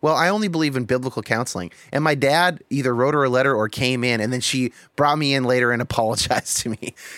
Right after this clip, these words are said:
So I, I was never under the spell of this kind of hundred percent certainty way of thinking. I do think that my, my personality might move me toward that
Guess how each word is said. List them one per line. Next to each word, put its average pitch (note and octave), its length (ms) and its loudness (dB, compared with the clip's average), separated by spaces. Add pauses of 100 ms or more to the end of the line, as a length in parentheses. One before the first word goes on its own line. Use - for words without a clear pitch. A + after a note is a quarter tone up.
So A3+ 120 0
I, G#3 300 2
I A3 160 4
was C4 200 0
never F#3+ 320 2
under D3+ 320 2
the B2 140 0
spell C3 460 2
of G2+ 140 -4
this A2 220 0
kind A2+ 300 0
of G2 160 0
hundred A2+ 220 0
percent G2 360 -4
certainty G2 400 -4
way F#2 140 -2
of F2+ 100 -4
thinking. F3+ 380 -4 (320)
I D3 80 2
do F#3+ 120 -2
think A3 180 0
that F#3 140 2
my, C3+ 320 0
my B2+ 160 -2
personality D#3 840 -2
might A2 240 -2
move A2+ 320 -2
me G2 160 -6
toward F#2 360 -8
that E2 280 -4